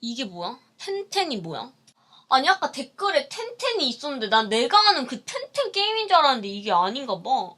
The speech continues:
<laughs> 이게 뭐야? 여러분, 제가 아는 게임 알죠? 그 텐텐 이렇게 숫자 맞히면 없어지는 거. 난 그건 줄 알았는데 아닌가 봐.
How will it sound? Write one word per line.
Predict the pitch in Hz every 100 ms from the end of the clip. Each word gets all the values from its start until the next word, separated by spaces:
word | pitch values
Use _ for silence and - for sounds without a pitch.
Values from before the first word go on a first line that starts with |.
| -
<laughs> | - 285 - _ _ - - - - _ _ _ _
이게 | 262 294 311
뭐야? | 190 - 202 214 214 294 - - _ _ - _ _ _ _ _ _ _ _ - - _ - - - - -
여러분, | 320 269
제가 | 294 277 359
아는 | 370 320
게임 | 349 349
알죠? | 226 214 202
그 | 233
텐텐 | 233 381 - 302 214
이렇게 | 220 233 220 190 - _ _
숫자 | - - - 311 247 202
맞히면 | - 214 - 208
없어지는 | 185 - 220 190 151
거. | - - _ _ _ -
난 | 285 262
그건 | 302 311 415
줄 | 403
알았는데 | 359 339 311 277 262 285 311 240
아닌가 | 202 226 330 403 359 247
봐. | 285 311 311 247 214 196